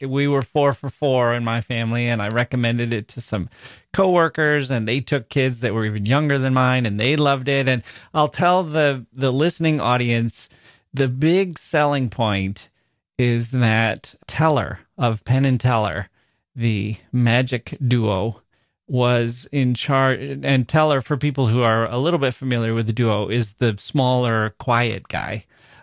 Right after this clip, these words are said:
He was the co-producer and was, one of the selling points of the play was that it would have real magic. I mean,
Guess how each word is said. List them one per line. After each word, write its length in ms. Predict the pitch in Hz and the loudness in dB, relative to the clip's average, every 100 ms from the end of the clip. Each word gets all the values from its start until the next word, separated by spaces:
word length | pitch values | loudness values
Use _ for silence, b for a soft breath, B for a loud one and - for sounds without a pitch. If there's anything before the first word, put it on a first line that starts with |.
| b | b
He 520 | - - 170 196 196 | -14 -2 0 2 0
was 520 | 156 139 135 139 127 | 0 2 2 0 -4
the 100 | 127 | -8
co-producer 1080 | - 147 156 - 127 123 110 - 104 98 82 | -2 0 0 -2 -2 0 -2 -2 -2 -2 -4
and 280 | 120 113 113 | -2 -2 0
was, 640 | 110 107 107 107 - - - _ | 2 2 0 -6 -12 -16 -18 _
one 180 | 139 151 | -2 0
of 80 | 143 | 0
the 60 | |
selling 320 | - 110 127 117 | -2 -2 -2 -2
points 340 | 127 117 - | -2 -2 -2
of 240 | 113 101 | -4 -4
the 80 | 110 | -6
play 480 | 101 - 170 190 151 | -6 -2 0 2 2
was 360 | 120 117 113 - | 0 0 -2 -2
that 280 | 113 104 - | 0 0 -2
it 100 | 143 | -2
would 160 | 131 | 2
have 240 | 127 123 107 | 2 0 0
real 260 | 123 139 | 2 2
magic. 600 | 117 113 104 - - - - - | 2 0 -2 -6 -16 -18 -18 -4
I 100 | 127 | 0
mean, 320 | 131 110 98 | 2 2 0